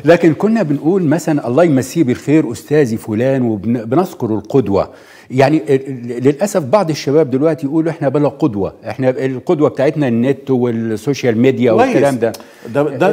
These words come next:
Speaker 2: ده تغيير مجتمع. بص، عايز أقول لك على حاجة. أنا
Speaker 1: ولكن
Speaker 2: يعني، أنا مش عايز أعيد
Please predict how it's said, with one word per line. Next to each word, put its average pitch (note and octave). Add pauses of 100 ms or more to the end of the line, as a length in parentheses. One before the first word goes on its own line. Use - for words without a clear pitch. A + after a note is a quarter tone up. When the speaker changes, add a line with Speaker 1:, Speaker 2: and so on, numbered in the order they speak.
Speaker 2:
ده F#3
تغيير C3+
مجتمع. G2
بص، G#2+
عايز B2
أقول B2
لك G2
على D#2
حاجة. D#2
أنا C#3+
Speaker 1:
ولكن E3+
Speaker 2:
يعني، C#3
أنا A3
مش F#3+
عايز E3+
أعيد D3